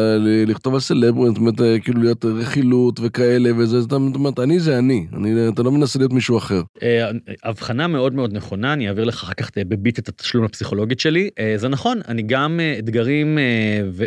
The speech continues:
Speaker 2: ותשובות לא מניעות אותי מאוד. אה, אפילו אני אומר את זה היום, אה, בהרצאות שלי על הגשמת חלומות, ש-,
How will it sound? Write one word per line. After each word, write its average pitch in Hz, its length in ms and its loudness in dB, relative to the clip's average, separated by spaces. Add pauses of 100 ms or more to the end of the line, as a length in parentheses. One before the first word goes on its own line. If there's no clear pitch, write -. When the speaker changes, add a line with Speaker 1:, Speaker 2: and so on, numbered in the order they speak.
(120)
Speaker 2:
ותשובות 113 460 -2
לא 135 180 2
מניעות 113 440 -2
אותי 139 220 -4
מאוד. 117 500 0 (540)
אה, 101 200 -4
אפילו 135 240 -2
אני 123 100 0
אומר 117 200 2
את 120 40 2
זה 107 80 0
היום, 113 280 0
אה, 101 140 -2
בהרצאות 92 540 -2
שלי 107 200 0
על 92 320 -2 (180)
הגשמת 101 320 -2
חלומות, 101 380 -2
ש-, - 100 -4